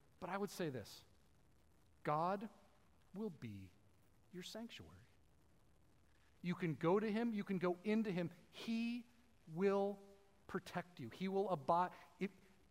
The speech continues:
Jesus says, "If you abide in me, I will abide in you." Make your, I, we want, my Father and I, we want to come and make our home in you. God says, "I will be their sanctuary." He will be your sanctuary.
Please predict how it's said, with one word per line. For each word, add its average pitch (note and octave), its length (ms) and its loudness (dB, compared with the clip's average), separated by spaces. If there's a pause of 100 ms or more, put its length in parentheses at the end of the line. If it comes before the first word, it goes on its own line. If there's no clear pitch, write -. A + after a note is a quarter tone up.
(180)
Jesus G#3+ 320 0
says, F#3 220 2
"If E3+ 160 -4
you G#3+ 120 4
abide F#3+ 360 6
in E3 140 4
me, F#3+ 280 2
I E3+ 140 0
will F3+ 240 2
abide E3 460 0
in D#3+ 160 -2
you." C3+ 260 -4 (880)
Make F#3+ 380 2 (140)
your, G3 140 0 (100)
I, A#3 140 8 (160)
we C4 120 8
want, C4+ 300 8
my A3 140 8
Father C4+ 340 8
and C4+ 80 8
I, C4 80 8
we C4 140 6
want C#4 200 8
to - 60 -6
come C4+ 120 6
and A#3+ 120 6
make B3+ 200 6
our G#3+ 120 8
home C4 600 6
in A3 160 4
you. C3+ 260 0 (2000)
God F3+ 240 2
says, E3+ 200 0 (140)
"I F#3+ 240 4
will G3+ 200 2
be D#3+ 420 -2 (420)
their D3 160 2
sanctuary." B2+ 560 -6
He G3 140 -4
will G#3+ 100 -4
be F#3 120 -4
your D#3 260 -2
sanctuary. F2+ 720 -12